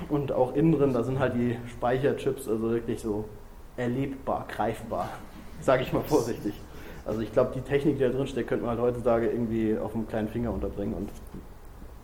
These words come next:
also wahrscheinlich tausend davon auf einem kleinen Finger. Das ist schon sehr, ja. Schauen wir uns mal die nedaps an, also diese Computer, die in Deutschland eingesetzt waren,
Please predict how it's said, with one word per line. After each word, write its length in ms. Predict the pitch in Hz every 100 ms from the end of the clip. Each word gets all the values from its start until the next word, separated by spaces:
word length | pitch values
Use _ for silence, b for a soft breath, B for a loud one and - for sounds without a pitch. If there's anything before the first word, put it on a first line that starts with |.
| -
also 180 | 120 113
wahrscheinlich 320 | 104 117 107
tausend 280 | 110 113 98
davon 200 | - 101
auf 80 |
einem 100 | 107
kleinen 160 | 110 104
Finger. 180 | 101 101 - B B B B B B B B -
Das 200 | 107 107
ist 160 | 110
schon 260 | - 120 117
sehr, 320 | 110 107 101
ja. 220 | 90 65 - - - - - 139 139 127 - - - - - - B B B - -
Schauen 180 | 143
wir 80 | 175
uns 120 | 165
mal 140 | 170 131
die 260 | 127 123 123
nedaps 440 | 131 143 143 -
an, 220 | - 147 123
also 180 | 110
diese 360 | 107 113 113 107 110 - -
Computer, 460 | - 117 139 135 131
die 100 | 120
in 80 | 113
Deutschland 320 | 110 110 113
eingesetzt 540 | 117 120 107 - -
waren, 180 | 92 92